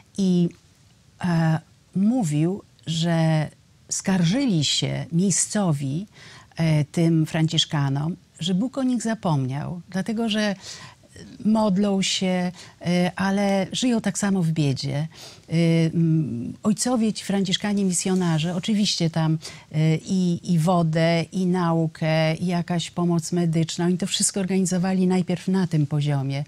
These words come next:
ale tłumaczyli tym miejscowym, żeby się modlili, pracowali, ufali Bogu, że przyjdzie czas, że będzie dobrobyt.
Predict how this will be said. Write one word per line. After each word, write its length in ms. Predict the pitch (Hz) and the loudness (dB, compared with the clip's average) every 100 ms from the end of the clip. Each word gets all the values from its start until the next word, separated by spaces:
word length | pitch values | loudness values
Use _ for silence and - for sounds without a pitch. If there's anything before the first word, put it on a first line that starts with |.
| - - - - _ | -12 -18 -18 -20 _
ale 800 | 170 175 170 175 175 170 160 160 - _ - | -2 0 2 2 4 4 4 0 -4 _ -20
tłumaczyli 720 | - 214 208 202 - 240 156 | -4 0 0 -2 -2 0 0
tym 220 | 143 170 | 0 0
miejscowym, 840 | 170 165 - - 160 147 156 165 175 - - - - | 0 0 -2 -2 -2 -2 -2 -4 -6 -12 -20 -20 -10
żeby 260 | 180 175 | -4 0
się 260 | 165 180 170 - - | 0 0 -2 -4 -8
modlili, 640 | 170 196 185 185 214 202 214 | -4 -2 -2 0 0 0 -4
pracowali, 840 | 180 175 - 170 175 175 180 202 - | -2 -4 -2 -2 0 0 -2 -4 -6
ufali 480 | 175 - 196 156 135 | -8 -2 0 2 0
Bogu, 420 | 135 131 139 143 | -2 -2 -4 -6
że 140 | - 175 | -4 -4
przyjdzie 480 | - 262 233 214 | -2 -2 -2 -2
czas, 540 | 190 196 190 214 - - - - _ - | -4 -4 -4 -4 -8 -12 -18 -20 _ -6
że 100 | 208 | -2
będzie 380 | 214 214 135 123 | 0 2 2 0
dobrobyt. 680 | 127 131 131 127 139 175 | -2 -2 -2 -4 -6 -10